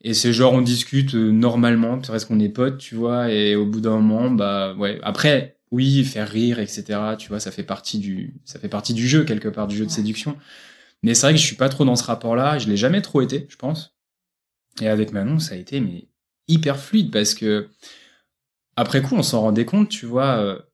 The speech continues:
Speaker 1: enfin, très rapidement, on passait toutes nos journées ensemble. Genre, euh, des fois, on s'appelait le matin, on se rappelait,
Speaker 2: Ouais,
Speaker 1: euh,
Speaker 2: au téléphone.
Speaker 1: au téléphone.
Speaker 2: Donc,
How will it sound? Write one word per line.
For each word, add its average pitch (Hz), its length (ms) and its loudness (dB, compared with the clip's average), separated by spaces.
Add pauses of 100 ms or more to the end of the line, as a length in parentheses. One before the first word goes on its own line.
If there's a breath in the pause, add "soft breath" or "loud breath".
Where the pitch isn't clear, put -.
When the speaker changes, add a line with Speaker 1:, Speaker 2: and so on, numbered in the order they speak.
(140)
Speaker 1:
enfin, 101 320 -2
très 160 260 -4
rapidement, 127 420 0
on 165 140 0
passait 107 360 -4
toutes - 260 -4
nos 113 100 0
journées 110 220 0
ensemble. - 300 -6 (840)
Genre, 101 460 -4
euh, 95 180 -4
des 101 100 -4
fois, 147 140 -4
on 131 60 -2
s'appelait 110 320 -2
le 104 60 2
matin, 139 440 0
on 120 40 -2
se - 100 -8
rappelait, - 320 -4
Speaker 2:
Ouais, 190 120 4
Speaker 1:
euh, 101 260 -2
Speaker 2:
au 185 40 2
téléphone. 185 480 0
Speaker 1:
au 113 80 -2
téléphone. 147 600 4
Speaker 2:
Donc, 185 280 4